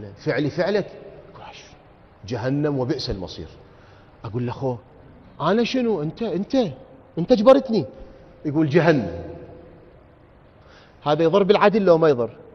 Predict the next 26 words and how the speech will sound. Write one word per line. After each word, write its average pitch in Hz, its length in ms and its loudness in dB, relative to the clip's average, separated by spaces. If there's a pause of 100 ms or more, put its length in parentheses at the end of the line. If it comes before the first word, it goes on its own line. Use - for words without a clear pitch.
(880)
هاي 220 320 4
العقيدة 170 640 0 (260)
تبناها 180 680 2
مجموعة 175 500 0
كبيرة 185 400 0
من 196 160 4
المسلمين 190 540 2
يوم 156 160 4
ما 156 100 2
تبناها 107 480 -4 (1200)
لليوم، 214 420 6 (1900)
متبنات 180 840 2 (580)
من 165 200 4
قبل 220 340 6
فرقة - 360 4
كبيرة 269 380 6
من 233 60 6
المسلمين. 202 360 -2 (300)
شو 175 120 -2
ما 208 120 2
قاعد 240 160 4
أسيء 233 220 0
لأحد، 135 280 4 (200)
كيف 262 100 6
بشكل 247 260 0
عام؟ 214 260 -4